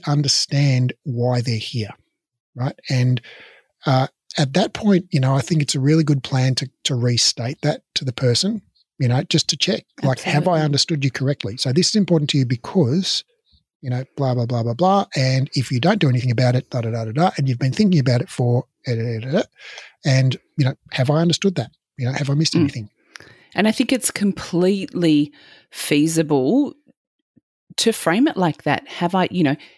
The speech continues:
Speaker 2: can you just confirm for me, have I understood that correctly? Or am I correct in saying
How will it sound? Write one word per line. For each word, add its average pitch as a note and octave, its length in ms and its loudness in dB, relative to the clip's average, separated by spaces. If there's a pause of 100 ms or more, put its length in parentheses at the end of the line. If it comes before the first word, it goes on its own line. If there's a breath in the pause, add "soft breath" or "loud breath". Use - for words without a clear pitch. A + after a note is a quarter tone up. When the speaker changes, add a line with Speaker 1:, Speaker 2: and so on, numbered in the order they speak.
(420 loud breath)
Speaker 2:
can F#3 320 2
you G3 140 4
just D3+ 260 0
confirm E3 460 0
for C#3+ 140 -2
me, G#2 120 0
have D3 240 -4
I F3 140 0
understood A3 420 -2
that - 180 -6
correctly? C#3 460 -4
Or B2 140 -2 (120)
am G#3+ 200 2
I G#3+ 120 0
correct F#3 600 -4
in D3 180 2
saying A3 680 0